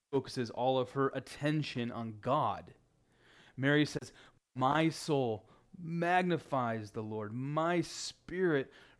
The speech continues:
rejoices in God, my Savior." More literally, it's Mary saying, uh, "My, my soul makes great the Lord, and my soul enlarges the Lord." She, she wants greater capacity.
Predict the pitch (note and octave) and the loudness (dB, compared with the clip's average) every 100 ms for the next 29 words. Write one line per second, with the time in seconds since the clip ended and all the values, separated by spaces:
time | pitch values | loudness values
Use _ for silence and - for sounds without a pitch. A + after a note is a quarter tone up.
0 | C3 C#3 C3+ B2+ D#3+ F#3+ F#3+ - A#2+ G2+ | -6 -4 -4 0 4 6 6 4 -6 -6
1 | F#2+ - - D3 C3+ A2+ D3+ D3+ C#3 B2+ | -10 -16 -12 -8 -6 -2 0 2 0 0
2 | A#2 A2 G#2+ - - G3+ G3 B2 G#2 F2+ | -2 -4 -8 -10 -12 -6 -4 -4 -6 -10
3 | F2 _ _ _ - - - _ _ _ | -12 _ _ _ -20 -20 -20 _ _ _
4 | - F3 E3+ D#3 D#3 F#3+ F#3 C#3 C3 A#2+ | -4 2 4 6 8 10 10 8 2 -2
5 | D3 - - - C#3+ C#3+ C#3+ D3+ C#3+ C#3 | -10 -16 -14 -2 0 2 2 2 2 -2
6 | - - C#3 C#3+ D3 - - - _ - | -8 -12 -8 -2 -4 -4 -20 -20 _ -6
7 | D#3+ D#3+ - - F#3+ G3+ E3 C#3+ C3+ C3 | -2 -2 -2 2 6 6 6 2 -2 -10
8 | C3 C#3+ C3 C#3+ - - C#3 B2+ A#2 A#2 | -8 -4 0 0 -2 -10 -4 -2 0 0
9 | A2+ G#2+ - _ _ - C#3 D3 D3 - | -2 -4 -12 _ _ -6 -2 2 0 -2
10 | - - D#3 - D#3+ D3+ D3 D3 F3 G#3+ | -12 -10 -8 -4 0 0 0 -2 0 0
11 | F#3+ F3 D3 B2 A#2+ C3+ B2+ B2 A#2+ D#3+ | 2 0 0 -2 -6 -4 0 0 -2 -6
12 | - - - D#3+ F3 C#3+ C#3 D3+ E3+ F3+ | -10 -14 -4 0 0 0 4 6 6 4
13 | A3+ - C#3 C#3+ - - - A#2+ C#3 | 2 4 4 4 2 -6 -4 -2 -2